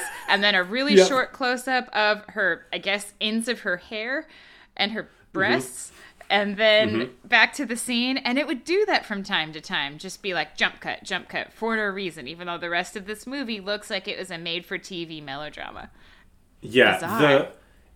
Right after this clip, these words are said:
Speaker 1: it feels like the editing and some of the cinematography is done by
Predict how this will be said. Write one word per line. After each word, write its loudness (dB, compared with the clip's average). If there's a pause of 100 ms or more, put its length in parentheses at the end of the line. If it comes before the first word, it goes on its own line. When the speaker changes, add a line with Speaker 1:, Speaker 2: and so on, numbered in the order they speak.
Speaker 1:
it 4
feels 2
like 6
the -2 (420)
editing 8
and 2
some 4
of 4
the 2
cinematography 0 (480)
is 2 (800)
done 4
by 6